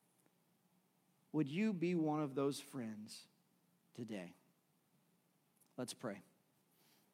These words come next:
God, you are good.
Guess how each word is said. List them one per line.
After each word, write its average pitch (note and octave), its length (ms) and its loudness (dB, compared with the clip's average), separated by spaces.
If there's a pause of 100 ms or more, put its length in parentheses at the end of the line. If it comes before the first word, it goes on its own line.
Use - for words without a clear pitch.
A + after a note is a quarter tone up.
(1600)
God, C#3 260 6
you D#3+ 160 10
are C#3+ 100 8
good. C3 420 6